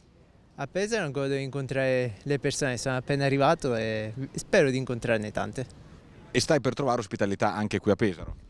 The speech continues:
Speaker 1: Sì, eh, a pranzo sarò ospite presso un hotel per Ticari di Pesaro e stasera sarò ospite da Daniele Grassetti, che ha fatto già lunghe camminate e sono curioso di ascoltare la sua storia.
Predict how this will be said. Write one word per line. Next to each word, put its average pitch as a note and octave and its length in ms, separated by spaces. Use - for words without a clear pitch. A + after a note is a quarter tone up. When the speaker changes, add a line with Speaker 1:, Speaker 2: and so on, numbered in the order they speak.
Speaker 1:
Sì, B2 360
eh, C3 100
a B2 580
pranzo D#3 380
sarò B2+ 200
ospite B2 360
presso B2 240
un B2+ 80
hotel B2+ 300
per A#2+ 120
Ticari B2 540
di A#2 320
Pesaro F#3 400
e D#3 100
stasera A#2+ 460
sarò A#2 280
ospite A#2+ 420
da A#2 100
Daniele B2 400
Grassetti, C3+ 640
che A#2 140
ha A2+ 140
fatto A#2 460
già A#2 280
lunghe B2+ 280
camminate C#3+ 540
e C#3 40
sono B2 180
curioso B2 400
di A2+ 80
ascoltare A2 380
la G2+ 60
sua G#2 120
storia. A#2 360